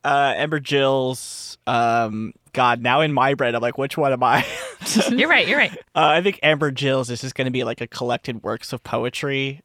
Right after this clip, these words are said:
Speaker 1: and, like, the overall theme is, like, <sighs>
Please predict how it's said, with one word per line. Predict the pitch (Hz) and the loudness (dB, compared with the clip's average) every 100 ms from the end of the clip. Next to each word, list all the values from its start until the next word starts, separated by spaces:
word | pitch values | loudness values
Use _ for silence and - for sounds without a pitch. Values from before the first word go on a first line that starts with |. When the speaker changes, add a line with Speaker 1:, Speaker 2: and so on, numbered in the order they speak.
| _ | _
Speaker 1:
and, | 127 120 | -2 0
like, | 117 117 123 | 0 -4 -4
the | 117 113 - | -2 0 -2
overall | 113 110 117 107 107 | -2 -2 0 2 0
theme | - 117 113 107 | -2 -4 -4 -6
is, | 110 | -6
like, | 117 113 - - _ _ _ _ _ _ _ _ _ | -4 -4 -4 -14 _ _ _ _ _ _ _ _ _
<sighs> | - | -20